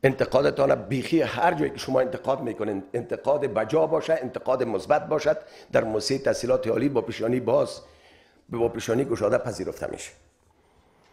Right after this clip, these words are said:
یک دکتر صاحب انتقاد کردن از کارهای عملی.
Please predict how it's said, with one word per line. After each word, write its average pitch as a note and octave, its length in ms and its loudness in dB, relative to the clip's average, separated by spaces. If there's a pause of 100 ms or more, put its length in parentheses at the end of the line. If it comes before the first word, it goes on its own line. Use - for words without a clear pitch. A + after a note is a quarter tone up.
(1900)
یک F#3 160 6
دکتر G3+ 260 4
صاحب G#3 160 2
انتقاد G3 440 2
کردن G3+ 200 2
از F3 180 2
کارهای D3+ 400 4
عملی. B2 600 2